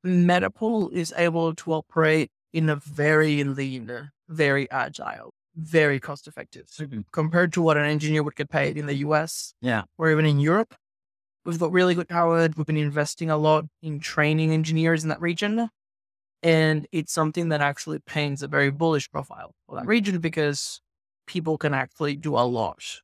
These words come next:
Speaker 2: Yeah.
Speaker 1: They're still hungry to build things and have their place in the world,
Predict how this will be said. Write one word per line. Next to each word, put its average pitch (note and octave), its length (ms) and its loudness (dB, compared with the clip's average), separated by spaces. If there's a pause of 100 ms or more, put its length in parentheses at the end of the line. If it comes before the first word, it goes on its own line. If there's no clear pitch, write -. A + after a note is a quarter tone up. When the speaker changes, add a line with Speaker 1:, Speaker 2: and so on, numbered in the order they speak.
Speaker 2:
Yeah. A2 260 -12 (100)
Speaker 1:
They're G3 80 0
still C#4 180 2
hungry F#3+ 380 0 (160)
to F3 160 -4
build D#3+ 440 0
things G3+ 580 -4 (280)
and C#3+ 160 -2 (160)
have C#3 160 0
their F2 120 -4
place F3+ 340 -4
in F#3+ 40 -4
the F#3 80 -2
world, A3 320 -4